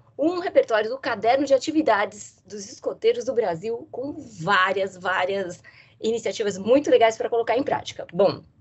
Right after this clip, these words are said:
são membros do vigésimo segundo Grupo Escoteiro Acauã,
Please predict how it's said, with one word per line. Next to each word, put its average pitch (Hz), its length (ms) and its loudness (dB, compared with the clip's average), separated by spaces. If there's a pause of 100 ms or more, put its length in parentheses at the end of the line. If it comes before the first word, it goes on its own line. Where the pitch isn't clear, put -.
(400)
são 240 160 2
membros 285 360 6
do 247 120 -4
vigésimo 247 640 0
segundo 233 320 -2
Grupo 214 300 -8
Escoteiro 190 580 -6
Acauã, 202 580 0